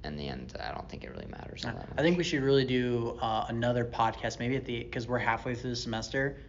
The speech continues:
Speaker 2: I think we'll do another podcast at the end of the semester talking about, you know, what ha-, what was the conclusion of our final project for the fall
Speaker 1: Yeah, I
Speaker 2: semester.
Speaker 1: think
Speaker 2: I
Speaker 1: that'd be
Speaker 2: think
Speaker 1: a
Speaker 2: that
Speaker 1: great
Speaker 2: would be a
Speaker 1: idea.
Speaker 2: great podcast topic to finish the semester with.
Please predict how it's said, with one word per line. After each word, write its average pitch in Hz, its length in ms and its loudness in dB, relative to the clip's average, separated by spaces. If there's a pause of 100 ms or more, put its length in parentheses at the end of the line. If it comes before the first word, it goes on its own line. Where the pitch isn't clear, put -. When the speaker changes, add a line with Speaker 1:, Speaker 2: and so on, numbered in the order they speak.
Speaker 2:
I - 40 -10
think 131 220 -2 (600)
we'll 131 160 0
do 147 160 6
another 139 260 6
podcast 127 600 2
at 120 100 -4
the 120 100 -2
end 135 80 2
of 139 60 2
the 117 60 -2
semester 113 400 -6
talking 110 380 -2
about, 107 480 0 (680)
you 113 100 -6
know, 113 200 -2 (300)
what 127 200 2
ha-, 135 180 2
what 131 180 2
was 127 160 0
the 131 80 -2
conclusion 123 600 0
of 113 160 0
our 110 160 4
final 110 240 -2
project 110 420 0
for 104 120 -8
the 107 140 -6
fall 104 200 0
Speaker 1:
Yeah, 90 160 4
I - 40 2
Speaker 2:
semester. 95 240 0
Speaker 1:
think 104 80 2
Speaker 2:
I 107 40 0
Speaker 1:
that'd - 40 -2
be - 40 0
Speaker 2:
think 85 60 2
Speaker 1:
a 120 80 4
Speaker 2:
that 120 60 8
Speaker 1:
great 120 80 4
Speaker 2:
would - 60 0
be 120 140 0
a - 40 0
Speaker 1:
idea. 110 100 -4
Speaker 2:
great 135 400 0
podcast 120 480 -2
topic 120 300 -2
to 113 80 -6
finish 170 520 4
the - 140 -6
semester 113 520 -4
with. 113 320 -4